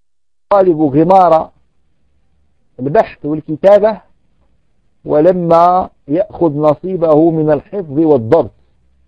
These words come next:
الحفظ والضبط هو الأصل وهو الأساس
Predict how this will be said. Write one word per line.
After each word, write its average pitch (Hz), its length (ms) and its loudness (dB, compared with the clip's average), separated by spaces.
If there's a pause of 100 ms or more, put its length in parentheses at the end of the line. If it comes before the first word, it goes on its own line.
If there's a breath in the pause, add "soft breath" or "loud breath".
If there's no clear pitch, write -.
(760)
الحفظ 160 400 -2
والضبط 135 560 0
هو 160 140 2
الأصل 180 480 -2 (1500)
وهو 120 220 2
الأساس 180 500 0